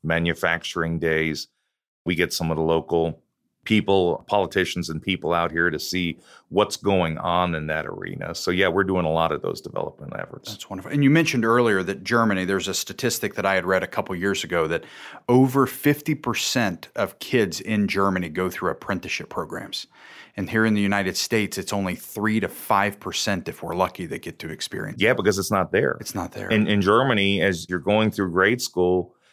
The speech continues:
Speaker 1: and then you start the equivalent of a high school education, you're deciding, "Okay, now do I go the university path or do I go with this structured apprenticeship program?"
Speaker 2: Hmm.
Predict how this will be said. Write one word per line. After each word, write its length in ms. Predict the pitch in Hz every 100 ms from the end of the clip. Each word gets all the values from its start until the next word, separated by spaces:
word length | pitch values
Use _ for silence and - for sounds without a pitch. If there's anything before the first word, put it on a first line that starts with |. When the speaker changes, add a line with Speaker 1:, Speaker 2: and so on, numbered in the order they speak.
| _ _
Speaker 1:
and 100 | 90
then 140 | 90 92
you 80 |
start 360 | 87 104 98 -
the 260 | 87 90 85
equivalent 540 | 87 143 127 85 82
of 80 | 80
a 60 | 78
high 160 | 92 98
school 400 | - 76 80 76
education, 720 | 82 - 78 82 - - - - - _
you're 160 | 101 101
deciding, 680 | 95 - 101 113 90 85 90
"Okay, 320 | 95 82 78
now 280 | 80 85 85
do 180 | 85 85
I 100 | 78
go 240 | 95 95
the 120 | 82
university 640 | 87 87 82 101 101 110
path 420 | - 98 98 95 -
or 100 | 95
do 160 | 90 92
I 80 |
go 180 | 85 95
with 180 | 90 87
this 120 | 87
structured 560 | - - 95 - - 82
apprenticeship 640 | 76 - 147 117 - -
program?" 420 | - - - -
Speaker 2:
Hmm. 200 | 104 92